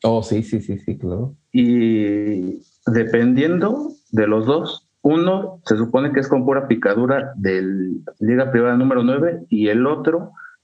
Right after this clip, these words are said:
Speaker 2: es Liga Privada número nueve con el T cincuenta y dos.
Speaker 1: Ok.
Speaker 2: Entonces ya tienes como que el sabor de lo que sería un puro de primerísima calidad a un punto más económico, y por esa misma razón es de que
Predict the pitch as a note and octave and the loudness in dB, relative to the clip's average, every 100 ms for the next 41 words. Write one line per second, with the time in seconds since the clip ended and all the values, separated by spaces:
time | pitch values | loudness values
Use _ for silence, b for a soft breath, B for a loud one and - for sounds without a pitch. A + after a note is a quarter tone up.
0 | - G2+ G#2 A2+ C#3 D3 A#2+ B2+ C3+ C3+ | -6 -4 0 0 0 0 0 2 0 0
1 | C#3 B2+ A#2 C#3 D3 D3 - C3 C3+ D3+ | 0 0 0 0 -4 -8 -4 -2 0 -2
2 | D#3 D#3 - - A2 G#2 G#2 A#2+ C3 A2+ | -4 -8 -14 -8 -4 -2 0 0 0 0
3 | F#2+ F#2 F2+ D#2 - - _ _ _ _ | 0 -2 -2 -4 -6 -12 _ _ _ _
4 | - F2+ F#2 - A2+ A2+ B2+ C3+ C#3+ C#3+ | -10 -6 -6 -2 2 2 2 2 0 -2
5 | - - - _ - A2 A2 G#2 G2 F#2+ | -6 -12 -14 _ -2 2 2 2 0 0
6 | - G2 G2+ C3+ F#3 B3 - - G#2+ G2 | 0 0 2 0 0 -6 -6 -2 0 0
7 | F#2 F2 - G2 G2+ G2+ A2+ A#2+ B2 B2 | 0 -2 -2 -2 0 2 2 2 2 2
8 | B2 B2+ B2+ A2+ E2 - _ _ _ - | 2 2 2 0 -2 -6 _ _ _ -4
9 | G#2 G2+ G2+ A2 B2 C#3 B2+ B2 F#2 G2 | 0 2 2 2 2 0 0 0 -2 0
10 | C#3 - - _ _ _ _ _ _ _ | -2 -4 -12 _ _ _ _ _ _ _
11 | _ - G2+ G#2+ A#2+ A#2+ B2 - - _ | _ -2 0 2 2 2 -2 -4 -12 _
12 | _ _ _ - B2 B2 A#2 A2+ A#2+ - | _ _ _ 0 2 2 2 0 0 0
13 | B2+ C#3+ C3 B2 G#2+ A2 A#2 B2 B2 B2 | 0 0 0 -2 -2 -2 0 0 2 0
14 | A#2+ A2+ A2+ B2+ A#2+ A#2+ A#2+ - G2+ F#2 | 0 -2 0 0 0 -2 -4 -2 0 0
15 | F2+ | -4